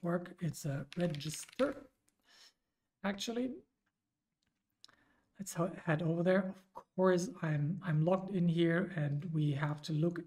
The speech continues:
at it through our editor. By the way, I'm using WordPress and Optimize. They work really nicely together with Google Optimize. Um,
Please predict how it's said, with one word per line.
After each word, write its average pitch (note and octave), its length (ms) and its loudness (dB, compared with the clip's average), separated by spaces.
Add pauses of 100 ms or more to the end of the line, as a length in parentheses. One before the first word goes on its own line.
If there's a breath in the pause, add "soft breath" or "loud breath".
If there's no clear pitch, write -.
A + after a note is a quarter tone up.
at D3 100 -2
it D3 220 -4 (800)
through G#3 240 2
our D3+ 240 -2 (160)
editor. F#3 520 -2 (220)
By D#3+ 140 0
the F3 100 6
way, F#3+ 320 8
I'm F3 120 2
using D#3+ 340 2 (300)
WordPress F#3+ 720 0 (300)
and D3+ 180 -16 (100)
Optimize. G#3 640 4
They D#3 80 -2
work C#3+ 220 -4 (120)
really F#3+ 260 4
nicely F3 420 0
together E3 340 -2
with D#3+ 160 -2
Google E3+ 320 0
Optimize. E3 640 0 (880 soft breath)
Um, D#3 460 2